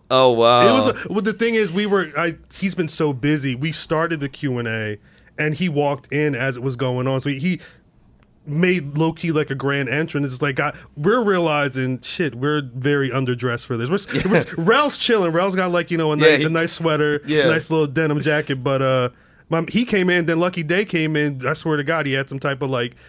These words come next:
Speaker 2: snakeskin looking top
Speaker 1: Damn.
Speaker 2: and bottom
Speaker 1: Swaggin'.
Speaker 2: with some Doc Martens on. Like, he w-, like, it was,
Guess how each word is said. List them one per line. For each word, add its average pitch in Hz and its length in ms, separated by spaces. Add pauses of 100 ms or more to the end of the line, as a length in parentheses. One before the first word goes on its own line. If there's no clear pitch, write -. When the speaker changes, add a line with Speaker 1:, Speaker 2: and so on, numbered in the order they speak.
(120)
Speaker 2:
snakeskin 156 760
looking 139 380
top 190 400
Speaker 1:
Damn. 170 120
Speaker 2:
and 220 140
bottom 131 460
Speaker 1:
Swaggin'. 139 760
Speaker 2:
with 185 140
some 190 160
Doc 170 280
Martens 170 400
on. 135 260
Like, 131 160
he 214 100
w-, 185 200
like, 190 220
it 233 140
was, 220 300